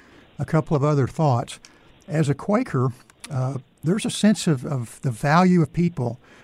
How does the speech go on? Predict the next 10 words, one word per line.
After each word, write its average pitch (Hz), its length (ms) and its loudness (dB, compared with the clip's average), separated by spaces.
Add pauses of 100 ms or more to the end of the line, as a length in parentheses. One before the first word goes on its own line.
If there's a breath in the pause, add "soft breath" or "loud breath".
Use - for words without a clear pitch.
and, 135 400 0
and 151 200 -2
peacefulness 151 680 0
and, 139 260 -2
and 135 180 0
living 151 240 4
your 139 160 2
lives. 131 500 -4 (460 loud breath)
And, 147 300 0
and 147 280 0